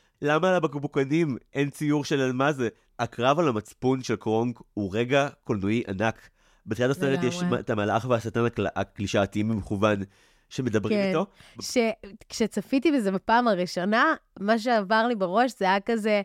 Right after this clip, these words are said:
Speaker 2: כאילו זה, זה גם, שוב, ה-, המקום הזה שאנחנו מכירים את זה כבר, ראינו כבר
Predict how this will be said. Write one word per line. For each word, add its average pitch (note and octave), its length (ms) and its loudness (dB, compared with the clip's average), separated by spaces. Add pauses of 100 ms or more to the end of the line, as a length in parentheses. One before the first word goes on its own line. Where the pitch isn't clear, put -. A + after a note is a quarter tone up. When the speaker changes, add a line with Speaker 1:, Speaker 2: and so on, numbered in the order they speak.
(460)
Speaker 2:
כאילו B3 160 2
זה, G#3+ 220 0
זה G3+ 240 -4
גם, G#3+ 400 2
שוב, G#3 420 0
ה-, F#3+ 320 -4
המקום G3 380 0
הזה G#3 200 0
שאנחנו F#3 760 -4
מכירים G3 460 0
את B3 80 2
זה C4 60 -2
כבר, A#3 300 2
ראינו G#3 380 0 (260)
כבר A3+ 180 4